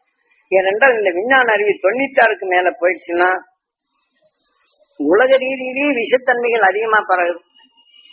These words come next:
இப்ப பாக்குறோம் வெடிகுண்டு கலாச்சாரம், இதை காட்டிலும் மிஞ்சினது விஷ கலாச்சாரம்னு வந்துடும். எங்கேயாவது வீட்டுக்குள்ள விஷத்தை தூக்கி வச்சுட்டு இந்த பு-, புகைதான் இருக்கு, டப்பில கொண்டாடுறான்,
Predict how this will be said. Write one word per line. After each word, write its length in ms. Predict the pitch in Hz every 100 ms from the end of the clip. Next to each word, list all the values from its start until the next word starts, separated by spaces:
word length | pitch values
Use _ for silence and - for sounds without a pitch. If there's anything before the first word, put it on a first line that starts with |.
| - - _ _ -
இப்ப 220 | - 165 -
பாக்குறோம் 440 | 190 214 226 220
வெடிகுண்டு 400 | 196 226 220 208
கலாச்சாரம், 640 | 185 190 196 185 175 165 160 _ _ _ _ _ _ _ _ _ _ _ _ -
இதை 200 | 147 202
காட்டிலும் 460 | 226 233 240 262 247
மிஞ்சினது 400 | 233 233 220 247
விஷ 260 | 185 170 240
கலாச்சாரம்னு 680 | 233 202 196 196 180 175 165
வந்துடும். 260 | 156 156 _ _ _ _ _ _ _ _ _
எங்கேயாவது 380 | 180 190 220 254
வீட்டுக்குள்ள 420 | 220 233 226 226 208
விஷத்தை 340 | 196 196 214 202
தூக்கி 240 | 202 220
வச்சுட்டு 400 | 196 - 196 214 - _ _ _ _ _ _ _ _ _ _ _ _ _ -
இந்த 160 | - 240
பு-, 260 | 208 240
புகைதான் 460 | 233 247 262 247 247
இருக்கு, 180 | 226 247
டப்பில 320 | 208 202 233
கொண்டாடுறான், 500 | 208 208 196 175 196